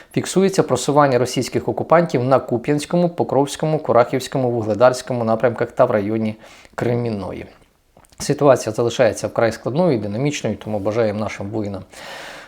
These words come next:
витримки і, звісно, залишатися їм живими, здоровими та неушкодженими. Ми ж, друзі, прошу вас, давайте допомагати, хто чим може, долучайтеся до зборів, які проводять ваші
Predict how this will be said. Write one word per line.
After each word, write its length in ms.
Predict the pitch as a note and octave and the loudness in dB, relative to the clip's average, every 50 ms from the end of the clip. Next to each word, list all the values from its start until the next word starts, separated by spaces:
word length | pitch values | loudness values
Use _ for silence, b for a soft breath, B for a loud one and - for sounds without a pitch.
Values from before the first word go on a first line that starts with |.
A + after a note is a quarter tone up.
| B B | B B
витримки 640 | C3+ A#2+ D3+ D3+ E3 D3+ D3+ D3 - D3+ D3+ D3+ - - | 0 0 2 4 4 4 2 2 2 0 0 0 2 2
і, 120 | C#3+ C3+ | 2 2
звісно, 400 | A2+ A2+ C3+ D#3+ D3 - - A#2 | 2 4 2 2 2 2 -2 0
залишатися 640 | A2 A#2+ A#2+ A#2+ - C3 A2+ A2 - - - - | 0 0 0 2 4 4 2 2 2 -8 -4 -4
їм 220 | A2 G#2 A2 G#2+ A2 | -4 -2 -2 -4 -4
живими, 440 | G2+ A2+ A2+ A2+ D3 E3+ F3+ F3+ D3 | -2 -4 -2 0 0 2 4 2 2
здоровими 480 | A2 A2+ B2 B2+ C#3 B2+ C3 B2+ B2 | 2 2 2 2 4 4 2 0 0
та 180 | A2 - - A#2 | 0 0 0 2
неушкодженими. 760 | A#2 A#2 A2+ A2 - - - F#2+ F2+ - F#2+ F#2 F#2 G2 G2+ | 2 0 -2 -4 -6 -8 -10 -10 -10 -8 -8 -6 -6 -4 -2
Ми 180 | A2+ C#3 D#3+ D3 | 2 2 2 2
ж, 80 | B2+ | 2
друзі, 300 | C3 C3 C3 A2+ A2+ A2+ | 0 0 0 0 0 -2
прошу 540 | A2+ - _ - B2+ C#3 B2+ - - - G#2+ | -4 -4 _ 2 2 4 2 2 -2 -6 0
вас, 220 | G#2 G#2+ G#2 G2+ | 2 2 2 2
давайте 360 | A2 G#2+ A2 B2 B2 A#2+ - G#2 | 0 0 2 2 2 2 0 -4
допомагати, 560 | A2+ G#2+ - G#2+ A2+ B2 C3 C#3 - - G#2 | -6 -4 -2 -2 -2 2 2 0 0 0 -4
хто 220 | - - - A#2+ | -6 -4 -6 -4
чим 200 | A2+ - - G#2+ | -4 -4 -6 -4
може, 280 | G#2 B2 D#3 D#3 - C3+ | 0 0 0 0 0 -2
долучайтеся 680 | A2 A2+ A2 A2+ A2 - A#2 A2 G#2+ - G2+ - - | -2 0 -2 -2 0 0 0 0 0 -2 -6 -6 -8
до 120 | G2 G2 A2 | -6 -6 -6
зборів, 360 | G#2 G#2+ A2 A2+ G2+ G2 G2 | -6 -4 -4 -4 -4 -4 -6
які 240 | G2+ G2+ - A2+ A2+ | -6 -6 -6 -6 -8
проводять 640 | A2+ - - B2 C3 B2+ A#2 A2+ G2+ G2 G2 - | -6 -4 -4 -2 -2 -2 -2 -4 -4 -6 -4 -2
ваші 300 | G#2+ G#2+ - - G2+ F#2+ | -2 -2 -2 -2 -8 -8